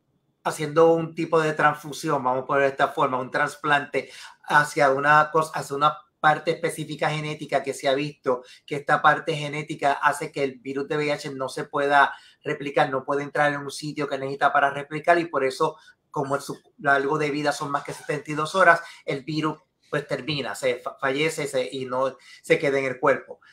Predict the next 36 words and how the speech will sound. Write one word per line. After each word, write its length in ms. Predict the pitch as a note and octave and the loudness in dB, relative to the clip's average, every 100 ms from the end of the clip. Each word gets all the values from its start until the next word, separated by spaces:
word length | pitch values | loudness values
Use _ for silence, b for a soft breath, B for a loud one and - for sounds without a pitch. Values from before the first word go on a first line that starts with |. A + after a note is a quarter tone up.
| b - | b 0
Tal 160 | D3+ | 6
vez 120 | E3 | 6
pensaríamos, 540 | E3 E3+ E3+ E3 D#3 C#3 | 6 2 4 4 2 2
pues, 180 | F#3 F#3 | 2 2
esto 180 | - E3 | 4 4
es 60 | |
algo 140 | E3+ F3 | 6 6
que 120 | E3+ | 6
podemos 340 | D#3 D3+ D#3 | 4 2 4
hacer 240 | D#3+ F3 E3 | 4 6 4
en, 220 | D#3+ - | 2 -2
en 180 | D3+ C#3 | -4 -4
mucha 380 | D3 E3 E3+ D3+ | -4 -2 0 0
gente, 380 | F3 D3+ - - _ | -2 -4 -14 -16 _
pero 200 | - E3+ | 6 8
no 100 | E3+ | 8
es 60 | F3 | 6
así, 300 | F3 - C3 | 4 2 -2
es 40 | |
algo 280 | C#3+ D3+ E3 | 0 2 2
que 100 | D#3+ | 0
es 80 | C3+ C3+ _ | -6 -10 _
bien 540 | C#3+ D3 F3 F#3 E3+ | -14 -4 -2 0 -2
complicado. 720 | E3 D#3 - D3 E3 D#3+ C#3+ | -2 -2 -4 -2 2 4 4
Tal 180 | C#3 C3 | 0 -2
vez 220 | D3+ D#3 B B - | -4 -6 B B -6
yo 140 | D3 | -6
expresarlo 520 | C#3 D#3 D3+ D3+ D3 | -2 -4 2 2 4
ahora 200 | D3 C#3+ | 4 4
mismo 280 | C#3+ C#3+ D3+ | 2 -4 -8
se 140 | C#3 D3 | -4 -4
oye 220 | D3 C#3+ | -2 -4
sencillo, 640 | C3+ B2 - E3 A#2+ - - b _ | -6 -10 -6 -4 -4 -10 -14 b _
pero 220 | D3 C#3 | 0 0
no, 160 | C#3 C3 | 2 0
es 160 | C3+ | -2